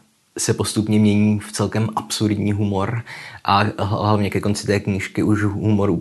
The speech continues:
se úplně ztrácí a už tam převládá jenom nějaký naturalistický po-, popis toho chaosu a,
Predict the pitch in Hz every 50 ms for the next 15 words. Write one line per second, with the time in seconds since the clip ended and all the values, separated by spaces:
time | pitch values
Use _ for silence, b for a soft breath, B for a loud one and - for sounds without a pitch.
0 | - - - 98 87 85 - 101 101 101 - - 98 92 - 175 - - 98 -
1 | - 101 B B B B B B B B B B - - - - - - 107 101
2 | 101 - - 98 92 95 92 95 95 95 92 95 95 95 98 98 95 92 95 -
3 | - 101 95 87 - 90 92 95 95 95 - - 85 - - - 95 90 - -
4 | _ _ _ - - - - _ _ - 95 - - 98 95 - - - 98 98
5 | 95 - - 92 90 90 92 92 - - - 87 87 80 98